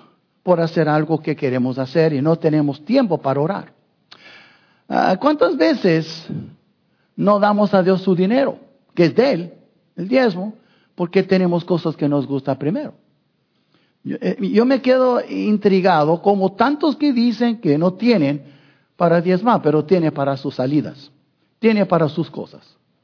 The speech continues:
So, hay que pensar. Y ese es uno, pero otro también, asistencia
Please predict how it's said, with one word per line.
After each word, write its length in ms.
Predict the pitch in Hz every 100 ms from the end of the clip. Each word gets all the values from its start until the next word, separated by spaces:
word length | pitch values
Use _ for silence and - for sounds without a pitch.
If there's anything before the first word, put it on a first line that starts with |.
| _ _ _ _ _ -
So, 320 | 190 180 -
hay 140 | 185
que 120 | 180 226
pensar. 480 | 240 233 - - - _ _ _ _ _ _ _ -
Y 680 | 220 226 226 214 - - - _ _ _ _ _ _ -
ese 220 | 220 226
es 100 | 247
uno, 260 | 277 262 143
pero 220 | 226 247
otro 240 | 285 302 294
también, 680 | 285 311 302 226 - - _ _ _ _ _ _ _ _ -
asistencia 880 | 220 254 262 302 285 220 190 180